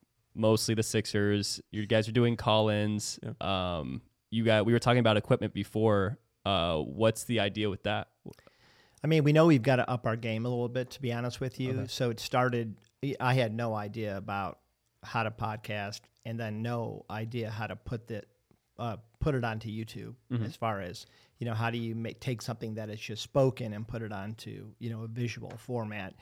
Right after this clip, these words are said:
Speaker 3: So everything we've done, we've just researched and figured it out ourselves. So we know we've gotta up our game. Um,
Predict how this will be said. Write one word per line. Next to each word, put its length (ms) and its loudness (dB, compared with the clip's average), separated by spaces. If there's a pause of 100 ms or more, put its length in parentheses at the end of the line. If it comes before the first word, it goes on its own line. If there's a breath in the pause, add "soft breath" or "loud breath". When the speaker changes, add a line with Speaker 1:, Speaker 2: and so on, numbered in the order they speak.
(340 loud breath)
Speaker 3:
So 260 -2
everything 480 2
we've 240 0
done, 600 -2
we've 260 -2
just 260 -6
researched 600 -6
and 160 -12
figured 340 -4
it 140 -8
out 180 -6
ourselves. 640 -4
So 100 -4
we 120 0
know 120 2
we've 140 4
gotta 260 0
up 200 0
our 120 0
game. 540 -4 (540 soft breath)
Um, 540 -2